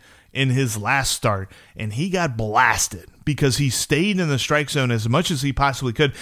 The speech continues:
He even said that in his post-game interview. He's like, "I was too, I was too in the zone, too much in the strike zone," not like, ooh, zoned in. Like,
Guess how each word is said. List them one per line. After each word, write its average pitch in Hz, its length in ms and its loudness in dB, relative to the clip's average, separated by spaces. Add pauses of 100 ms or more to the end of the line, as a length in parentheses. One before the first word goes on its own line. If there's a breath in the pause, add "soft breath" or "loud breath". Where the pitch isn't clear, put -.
(120)
He 160 120 2
even 226 220 2
said 175 280 0
that 160 140 4
in 139 100 2
his 123 140 0
post-game 131 440 2
interview. 135 320 2
He's 110 160 0
like, 127 220 4 (480 loud breath)
"I 147 100 2
was 147 320 2
too, 208 520 0
I 147 100 4
was 151 180 4
too 214 540 0
in 156 220 6
the 127 80 4
zone, 113 260 0 (480 soft breath)
too 196 220 2
much 170 320 2
in 160 180 4
the 131 80 4
strike 127 340 0
zone," 98 200 -8
not 117 240 0
like, 117 320 -2
ooh, 101 240 -4
zoned 110 320 0
in. 101 240 -2
Like, 120 200 -2